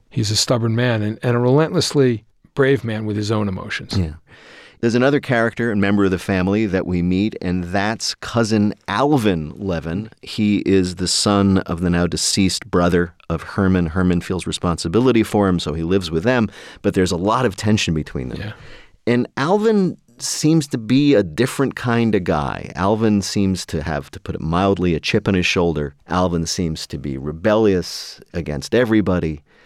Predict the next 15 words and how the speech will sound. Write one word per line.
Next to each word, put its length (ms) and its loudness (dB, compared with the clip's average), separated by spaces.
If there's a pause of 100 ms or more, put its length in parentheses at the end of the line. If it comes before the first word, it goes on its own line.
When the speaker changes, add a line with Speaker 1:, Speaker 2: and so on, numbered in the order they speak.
(160)
Speaker 2:
but 120 -2
he 100 2
has 160 4
his 140 0
own 220 0
code, 540 -4 (160)
and 320 -2
that 480 -2 (100)
will 340 4
come 320 0
into 300 -2
play 500 -4 (160)
a 80 -2
lot. 580 -2 (220)
I, 240 -4